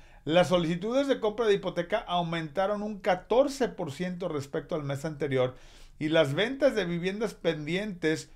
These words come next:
son solo uno por ciento más bajas que hace un año.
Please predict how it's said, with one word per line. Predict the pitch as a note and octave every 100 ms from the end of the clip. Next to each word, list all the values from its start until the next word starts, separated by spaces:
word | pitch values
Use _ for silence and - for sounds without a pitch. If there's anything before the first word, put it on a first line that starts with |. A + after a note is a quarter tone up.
| -
son | - - F#3+ G#3+ C#4+
solo | - - G#3 G#3+ A3+ A#3 -
uno | C4 D#4 D4+ C4+
por | G3+
ciento | C#3 F#3 F#3 G3 G#3+
más | F3 F3 G#3 G3+
bajas | E3 D3+ - E3+ E3+ - - -
que | C3+
hace | C3+ C#3 E3+
un | F3+
año. | A3 A#3+ G3 D3